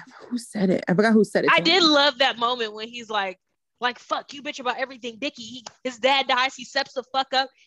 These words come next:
Speaker 2: He gets, he does the drops. He's fucking volunteering on the weekends for fucking, like, you know, blind kids to do baseball. Like, Dickie stepped up, and what are you doing? You're fucking bitching. Who did that monologue? It was a really good monologue.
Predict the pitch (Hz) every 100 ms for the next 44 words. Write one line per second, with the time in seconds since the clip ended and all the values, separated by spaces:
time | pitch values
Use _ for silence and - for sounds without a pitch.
0 | - 294 170 285 - 294 311 254 277 -
1 | 277 208 247 247 - 285 220 202 _ -
2 | 302 262 233 247 262 262 277 262 254 240
3 | 240 254 262 254 247 220 247 247 240 233
4 | _ _ _ _ _ _ - 226 240 208
5 | - 247 277 254 214 233 254 254 254 269
6 | 254 240 240 202 247 254 247 247 233 240
7 | 233 _ _ - 320 320 302 302 294 302
8 | 262 247 269 262 269 233 214 226 240 233
9 | 226 208 196 208 220 - 139 - 208 -
10 | 330 254 302 392 233 185 170 185 180 165
11 | 151 - 220 220 202 190 180 165 101 76
12 | 53